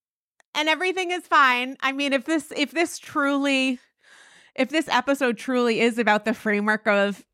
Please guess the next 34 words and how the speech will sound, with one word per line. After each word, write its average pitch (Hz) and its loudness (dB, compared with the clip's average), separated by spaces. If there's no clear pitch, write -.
of 208 2
housewives' 220 0
friendships 208 -2
and 196 0
the 190 4
often 196 2
performative 196 -2
nature 202 -2
of 156 -2
it, 156 -2
I 247 2
mean, 233 0
they 262 -2
just, 330 -4
like, 247 0
snap 208 -2
back. 233 2
I, 247 2
I'm 285 0
not 330 4
against 240 0
it. 359 2
I'm, 240 0
like, 202 -6
very 240 0
into 240 -2
it, 320 2
but 254 0
I'm 233 2
also 226 0
like, 208 0
"Okay, 277 -2
<laughs> - -4
like, 311 0